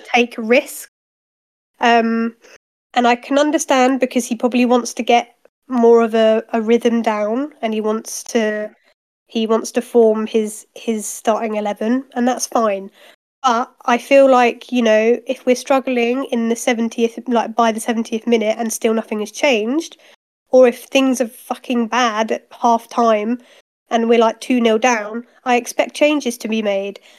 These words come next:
And there's just certain things where he doesn't do it because he'll, he thinks his original game plan is still gonna work, even though it hasn't worked for the first forty-five minutes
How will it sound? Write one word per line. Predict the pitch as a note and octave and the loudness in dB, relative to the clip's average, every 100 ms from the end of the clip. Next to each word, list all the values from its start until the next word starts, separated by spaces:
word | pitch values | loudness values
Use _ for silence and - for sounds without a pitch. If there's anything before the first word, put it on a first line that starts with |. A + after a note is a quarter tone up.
| _ | _
And | A#3+ A#3+ | 2 4
there's | B3 B3 | 2 0
just | C4+ - | -4 0
certain | C#4+ C#4+ | 0 2
things | C#4 C#4+ C4 | 2 2 2
where | C4 A#3+ | 4 2
he | A#3+ B3 | 2 0
doesn't | C#4 C4+ B3+ | 0 0 -4
do | A#3+ C4+ | 0 2
it | A3+ A3+ | 2 0
because | A#3 A#3 | -2 -4
he'll, | - A#3 | 0 0
he | A3+ - A#3+ | 0 -2 -4
thinks | A#3+ C#4 C4 - - - _ | 0 -2 -4 -8 -16 -16 _
his | - A#3 | -4 -2
original | A3+ B3 A3+ B3 | 0 0 2 2
game | A3+ A3+ A3+ G#3+ | 4 2 2 0
plan | A3 G#3+ G#3+ A3 | -2 0 0 -2
is | A3 | -6
still | - A3 | -2 -2
gonna | A3 G#3 | -2 0
work, | G#3+ G#3 - | 0 0 -2
even | A#3+ A3 | -4 -2
though | G#3+ | -2
it | G#3+ | 0
hasn't | A#3+ A#3 A3 | -2 -2 -2
worked | G3+ - | -4 -4
for | G#3+ | -8
the | |
first | G#3+ G3+ - | -6 -6 -10
forty-five | G3 A3+ G3+ | -12 -8 -4
minutes | A3+ A3 - | 0 0 -2